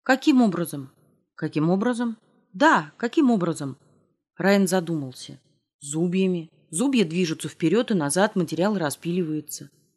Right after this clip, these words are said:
А если пила радиальная? У радиальной пилы полотно вращается. А как она режет, ровно или врезаясь в поверхность? Что вы имеете в виду? Ее зубья прямой или косой заточки?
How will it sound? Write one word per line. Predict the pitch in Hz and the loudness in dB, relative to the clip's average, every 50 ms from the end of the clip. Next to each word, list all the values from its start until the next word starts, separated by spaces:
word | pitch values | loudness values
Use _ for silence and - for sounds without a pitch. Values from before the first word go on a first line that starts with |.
| _ _ _ _ _ _ _ _ _ _ - | _ _ _ _ _ _ _ _ _ _ -4
А | 240 | 0
если | 262 294 330 - 294 311 | 2 2 2 4 4 2
пила | 320 - 294 277 269 233 | 4 4 4 6 6 6
радиальная? | 208 - 202 185 226 240 214 180 165 165 156 147 139 139 131 _ _ _ _ _ _ _ _ _ _ _ _ _ _ | 6 4 2 2 2 2 2 2 0 -2 -6 -8 -10 -14 -18 _ _ _ _ _ _ _ _ _ _ _ _ _ _
У | - 160 | -8 -6
радиальной | 160 156 139 170 170 165 165 175 175 | -4 -2 0 2 2 2 2 2 0
пилы | 160 - 196 196 196 185 | 0 0 0 0 0 -2
полотно | - - 180 185 196 196 - 196 | -4 -4 -4 -4 -2 -2 -2 -2
вращается. | 165 165 185 190 185 - - 185 165 147 139 - - - - 127 - _ _ _ _ _ _ _ _ _ _ _ _ _ _ _ _ _ | -2 -2 -4 -4 -6 -6 -4 -4 -4 -4 -6 -10 -12 -14 -14 -14 -18 _ _ _ _ _ _ _ _ _ _ _ _ _ _ _ _ _
А | - 349 | -2 2
как | - 330 330 339 | 2 4 4 6
она | 320 311 302 294 | 8 8 8 8
режет, | 277 262 214 170 185 156 - | 8 6 4 4 2 2 4
ровно | 269 311 294 262 233 214 | 4 4 6 6 6 6
или | 202 196 | 6 4
врезаясь | 190 190 208 214 190 226 214 185 160 - | 2 2 0 0 2 2 2 2 2 -2
в | - | -4
поверхность? | _ - 190 196 175 160 139 - - 160 156 - - _ _ _ _ _ _ _ _ _ _ | _ -2 -2 0 -2 -2 -4 -6 -10 -14 -14 -14 -18 _ _ _ _ _ _ _ _ _ _
Что | _ - - - 180 | _ -8 -4 -2 0
вы | 170 175 175 | 2 4 4
имеете | 170 165 156 151 - - 147 | 2 2 0 -2 -6 -10 -14
в | 143 | -12
виду? | 143 160 180 156 147 143 - _ _ _ _ _ _ _ _ _ _ _ _ | -10 -10 -10 -10 -10 -12 -16 _ _ _ _ _ _ _ _ _ _ _ _
Ее | - 254 277 214 262 262 233 | 2 2 4 6 4 4 4
зубья | 175 156 220 254 214 165 156 175 | 2 2 0 0 0 0 -2 -2
прямой | 143 - 185 196 196 240 277 302 294 | -2 0 2 4 6 6 6 6 6
или | 247 196 | 4 2
косой | 185 - 208 196 - - 226 220 | 2 2 0 0 2 2 0 0
заточки? | - 220 214 214 - 165 151 - - - - 151 | 0 -2 -2 -2 -2 -4 -4 -4 -8 -10 -14 -16